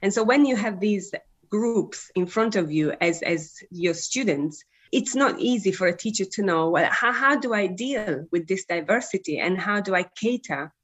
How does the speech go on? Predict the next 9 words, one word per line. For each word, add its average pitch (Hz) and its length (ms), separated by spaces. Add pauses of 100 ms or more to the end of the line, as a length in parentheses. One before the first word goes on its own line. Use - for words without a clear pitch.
(140)
for 196 320
everybody, 185 760
basically, 156 520
to 180 100
help 180 340
every 185 280
single 185 360
student 165 520
thrive? 156 460